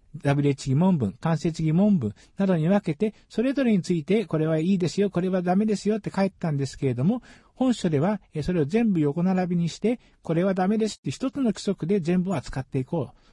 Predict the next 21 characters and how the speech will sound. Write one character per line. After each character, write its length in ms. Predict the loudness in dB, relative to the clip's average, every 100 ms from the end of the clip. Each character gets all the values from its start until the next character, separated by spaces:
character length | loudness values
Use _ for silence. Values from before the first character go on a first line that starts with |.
| -4
と 80 | 0
い 100 | 0
う 80 |
こ 140 | 0 0
と 120 | 0
を 80 | 0
試 240 | 0 2 2
み 80 |
て 100 | 2
い 80 | 0
き 80 | -2
ま 100 | -6
す。 140 | -10 _ _ _ _ _ _
こ 100 | -2
の 80 | 0
制 200 | 0 0
約 380 | 0 0 -4 -4 -4
に 140 | -2
関 180 | 2 0
し 80 | 0
て、 260 | -2 -2